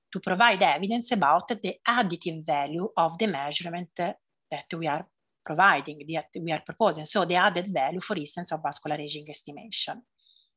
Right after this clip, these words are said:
So the solution to, to these issues, to, to find the solution to this aspect, I think, uh, uh, we can, uh, we can go back to, to the slide,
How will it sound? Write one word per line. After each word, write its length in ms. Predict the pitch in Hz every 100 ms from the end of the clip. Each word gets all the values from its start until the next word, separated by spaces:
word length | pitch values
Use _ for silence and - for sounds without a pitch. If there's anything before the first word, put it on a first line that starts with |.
| _ _ _ _ _ _ _ _ _ _ _ _ _ _ _ _ _
So 360 | - - 269 220 - -
the 160 | 254
solution 840 | 285 302 294 349 262 - 208 185 175
to, 280 | 262 233 -
to 80 | 254
these 240 | 226 247 262
issues, 580 | 240 - - 240 277 -
to, 240 | 302 269 - - - _
to 80 | -
find 580 | 196 269 269 220 185 185
the 80 | 196
solution 640 | - 220 285 226 - 185
to 100 | 208
this 320 | 190 226 202 202
aspect, 720 | - 214 233 - 269 269 - 277 240 - - _ _ _ _ _
I 80 | 214
think, 320 | 214 247 233
uh, 180 | 269 247 - - - -
uh, 420 | 202 196 190 262 -
we 180 | 277 247
can, 360 | 240 226 220 214
uh, 380 | 208 196 185 214
we 120 | 233
can 460 | 208 202 190 185 190
go 160 | 202 226
back 340 | 226 220 - 240 -
to, 400 | 220 208 196 196
to 80 | 202
the 120 | 214
slide, 800 | 196 202 185 175 180 175 185